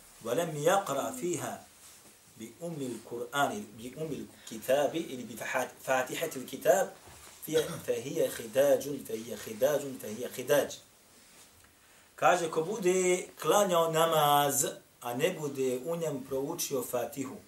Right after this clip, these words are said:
ne bude u njem učio, fa hiya khidaj, on je krnjav, on je krnjav, on je krnjav. Pa je došao, ovo, ovaj rivajet dolazi preko Ebu Hureyre.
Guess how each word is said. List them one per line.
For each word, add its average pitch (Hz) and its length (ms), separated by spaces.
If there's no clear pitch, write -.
ne 113 140
bude 120 220
u 113 40
njem 107 180
učio, 123 300
fa 127 60
hiya 131 220
khidaj, 127 580
on 135 180
je 110 100
krnjav, 127 320
on 113 160
je 101 100
krnjav, 123 300
on 110 160
je 98 100
krnjav. 117 240
Pa 170 100
je 180 60
došao, 240 400
ovo, 175 320
ovaj 151 220
rivajet 160 260
dolazi 160 240
preko 147 260
Ebu 135 160
Hureyre. 104 380